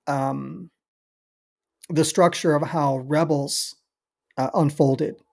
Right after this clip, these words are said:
because the, the schedule, the release schedule for that was pretty erratic. You know, it wasn't, a lot of times it wasn't every week. You'd have to wait a little bit, and the anticipation left you to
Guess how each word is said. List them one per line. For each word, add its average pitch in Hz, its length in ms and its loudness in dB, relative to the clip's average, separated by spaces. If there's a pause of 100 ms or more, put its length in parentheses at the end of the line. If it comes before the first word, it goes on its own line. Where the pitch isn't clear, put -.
(120)
because 131 540 0
the, 131 260 0 (500)
the 139 100 2
schedule, 143 400 2
the 139 120 0
release 147 280 4
schedule 143 280 2
for - 140 -6
that 135 160 2
was 139 100 -4
pretty 143 240 0
erratic. 123 460 -2
You 135 60 -2
know, 123 120 -2
it 123 60 -4
wasn't, 131 360 -2 (260)
a 127 60 -2
lot 131 160 2
of 131 60 -8
times 143 180 0
it 123 100 -2
wasn't 131 280 0
every 127 160 0
week. 127 360 -4 (380)
You'd 131 160 0
have 131 160 4
to 147 80 0
wait 127 220 0
a - 20 -2
little 127 220 -2
bit, 135 340 -2
and 131 160 0
the 135 80 0
anticipation 151 760 0
left 139 200 -2
you 135 200 -4 (120)
to 135 280 -8